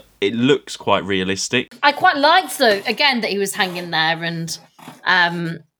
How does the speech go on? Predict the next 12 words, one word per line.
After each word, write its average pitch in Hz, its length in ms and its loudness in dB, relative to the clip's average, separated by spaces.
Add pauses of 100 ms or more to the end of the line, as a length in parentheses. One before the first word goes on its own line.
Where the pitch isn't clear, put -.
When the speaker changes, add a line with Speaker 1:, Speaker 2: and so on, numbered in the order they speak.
(140)
Speaker 2:
no 220 200 2
one's 208 220 2
even 196 240 2
looked 190 320 -2
to 196 80 -6
check - 300 -4
that 190 60 -4
he's 185 140 -4
gone 190 200 -2
into 190 240 -4
the 175 100 -8
pit. 151 300 -2